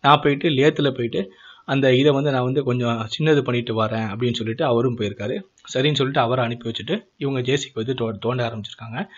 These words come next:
இவங்க தோண்ட ஆரம்பிக்கும் போது என்ன ஆச்சு அப்படின்னு பாத்தீங்கன்னா, குழந்தை இருபது அடியில இருந்த குழந்தை எண்பது அடிக்கு போயிடுச்சு.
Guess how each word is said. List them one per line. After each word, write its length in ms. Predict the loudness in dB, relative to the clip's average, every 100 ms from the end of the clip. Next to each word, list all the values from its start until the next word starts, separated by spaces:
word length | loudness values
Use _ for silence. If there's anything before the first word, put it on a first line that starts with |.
| -20 -20 _
இவங்க 240 | 0 2
தோண்ட 380 | 2 4 4 4
ஆரம்பிக்கும் 440 | 4 2 0 -4 -2
போது 140 | 0
என்ன 160 | 0 -2
ஆச்சு 320 | -4 -4 -2
அப்படின்னு 220 | -4 -4
பாத்தீங்கன்னா, 340 | -8 -8 -8 -10 -14 -20 _
குழந்தை 420 | 4 4 6 4
இருபது 320 | 4 4 4 4
அடியில 200 | 2 0
இருந்த 220 | -2 -4
குழந்தை 440 | -2 -2 -2 -4 -10 -18 -20 -16 -4
எண்பது 320 | 0 4 4
அடிக்கு 220 | 2 0
போயிடுச்சு. 380 | -4 -6 -6